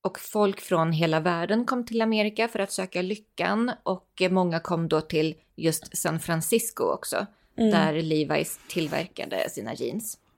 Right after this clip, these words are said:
Speaker 2: Ah, det var där de
Speaker 1: Och,
Speaker 2: låg?
Speaker 1: eh,
Speaker 2: Var det huvudfabriken
Speaker 1: ja.
Speaker 2: liksom?
Speaker 1: Precis.
Speaker 2: Okej.
Speaker 1: Och med då den här stora införseln utav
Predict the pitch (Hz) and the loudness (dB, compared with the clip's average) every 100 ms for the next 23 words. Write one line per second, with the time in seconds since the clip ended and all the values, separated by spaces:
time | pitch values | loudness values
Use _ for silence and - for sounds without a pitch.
0 | _ _ _ _ - - 381 403 269 277 | _ _ _ _ -8 -2 6 8 10 12
1 | 330 302 311 262 - 180 180 156 - _ | 12 12 12 12 12 8 4 2 -6 _
2 | _ 247 277 269 226 208 - 226 262 240 | _ 6 10 10 10 8 6 6 6 6
3 | 220 226 - - _ _ _ _ _ _ | 4 0 -4 -8 _ _ _ _ _ _
4 | _ _ _ - 294 269 302 - - - | _ _ _ -4 0 2 2 2 -2 -10
5 | - _ _ _ _ - - - - _ | -16 _ _ _ _ -18 -6 -6 -6 _
6 | _ _ _ _ _ - 220 220 226 254 | _ _ _ _ _ 0 2 4 6 8
7 | 277 247 196 190 180 170 - - 180 160 | 8 10 8 10 8 8 6 2 0 2
8 | 165 165 160 - 170 160 - 156 - 160 | 4 6 6 2 0 -2 -2 -4 -2 -2
9 | 160 156 160 - - 156 151 | -2 -2 -4 -4 -2 -2 -2